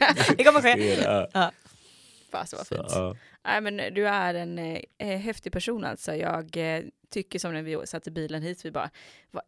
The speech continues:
Speaker 3: är det med Roger? Han känns som att det är, eh, alltså, är du är uppkopplad på något jäkla vänster, alltså, som jag inte fattar.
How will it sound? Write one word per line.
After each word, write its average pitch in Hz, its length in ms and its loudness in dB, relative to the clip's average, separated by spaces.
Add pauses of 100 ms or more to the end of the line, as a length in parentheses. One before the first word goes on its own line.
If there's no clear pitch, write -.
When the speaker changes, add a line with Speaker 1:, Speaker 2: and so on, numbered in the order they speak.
Speaker 3:
är 269 380 0
det 233 140 -4
med 165 400 -4
Roger? 170 300 -6
Han 214 320 -8
känns 208 360 -6
som 180 220 -10
att - 260 -12
det - 140 -6
är, 143 760 -2
eh, 143 60 -8 (880)
alltså, 233 220 -10 (140)
är - 240 -8
du - 300 -6
är - 40 -6
uppkopplad 220 560 -6
på 226 80 -4
något 220 280 -10
jäkla 190 360 -2
vänster, 180 320 -4
alltså, 170 200 -4
som 180 140 -6
jag 170 80 -4
inte 165 140 -10
fattar. 170 520 -4